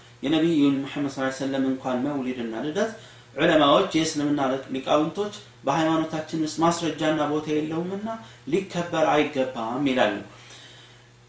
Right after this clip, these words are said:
ክርስቲያኖችም ይሁን ሌሎች የሌላ ነቢይን ወይም የሌላ መልእክተኛን ልደት በሚያከብሩበት ጊዜ ከሃይማኖታችን ውጭ እንደሆነ መታወቅ ይገባል። ለዚህ ነው ሸይኹል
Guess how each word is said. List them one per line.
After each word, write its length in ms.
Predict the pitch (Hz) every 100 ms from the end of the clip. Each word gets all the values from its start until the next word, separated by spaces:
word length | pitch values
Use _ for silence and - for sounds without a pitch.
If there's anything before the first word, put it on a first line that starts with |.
| - _ _ - _ - _ _
ክርስቲያኖችም 800 | 202 226 - 202 190 190 190 190 139 - - -
ይሁን 280 | 147 147 127 - - -
ሌሎች 400 | 139 165 165 170 - - - - - - - - - - - _ _ _ - -
የሌላ 500 | 113 147 160 165 175 170
ነቢይን 440 | 170 160 151 165 151
ወይም 180 | 160
የሌላ 260 | 160 170 165 160
መልእክተኛን 680 | 165 170 170 160 170 190 208 - - - - -
ልደት 360 | 139 165 165 -
በሚያከብሩበት 720 | 160 160 156 151 139 139 151 156
ጊዜ 160 | 165 220 226 - - -
ከሃይማኖታችን 880 | - 156 196 160 151 151 160 - 202 170
ውጭ 220 | 160 180 160
እንደሆነ 360 | 151 135 143 160 -
መታወቅ 480 | 143 - 139 139 143
ይገባል። 480 | 123 123 - 107 104 123
ለዚህ 260 | 160 151
ነው 100 | 151
ሸይኹል 320 | 147 156 143